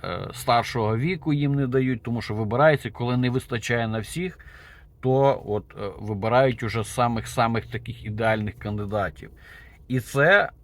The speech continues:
якщо це запрацює, знову ж таки, от бачите, медицина, в принципі, сучасний світ, вона працює в цьому, е, напрямку. Якщо воно запрацює,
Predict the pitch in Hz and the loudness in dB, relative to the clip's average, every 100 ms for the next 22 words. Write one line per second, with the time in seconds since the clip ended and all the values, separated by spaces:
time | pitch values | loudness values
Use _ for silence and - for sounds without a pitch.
0 | - - - - - _ 123 139 147 - | -20 -20 -20 -20 -20 _ 0 2 2 2
1 | 160 135 127 110 113 123 120 - 190 196 | 2 2 0 -2 -4 -4 -4 -4 -4 -2
2 | 113 107 147 - 98 - 92 98 123 - | -2 -2 -4 -6 -10 -8 -6 -4 -4 -4
3 | 95 92 92 - 156 139 101 104 98 - | -8 -6 -8 -8 -6 -6 -8 -10 -10 -12
4 | - 85 101 87 107 101 - 104 92 104 | -12 -12 -10 -6 -2 -4 -4 -10 -8 -6
5 | 131 - 101 98 - 98 - 104 101 - | -8 -6 -8 -8 -10 -12 -8 -6 -6 -6
6 | 107 95 95 90 87 - - - - - | -6 -4 -6 -10 -10 -12 -14 -14 -14 -16
7 | - 101 107 131 147 143 139 135 107 104 | -10 -4 0 0 0 -2 -2 -4 -4 -4
8 | - 110 110 104 104 - 107 - 143 143 | -2 -2 -2 -4 -6 -6 -8 -6 -2 -2